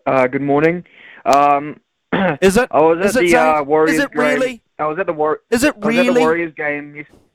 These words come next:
Speaker 1: yesterday.
Speaker 2: Yes.
Speaker 1: Uh, um,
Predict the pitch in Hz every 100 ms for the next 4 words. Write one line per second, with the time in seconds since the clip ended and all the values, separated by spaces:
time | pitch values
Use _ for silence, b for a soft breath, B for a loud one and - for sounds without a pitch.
0 | _ 143 156 - 156 165 202 - - _
1 | _ _ _ _ _ _ _ _ _ -
2 | 135 139 135 135 127 _ _ - 135 135
3 | 139 139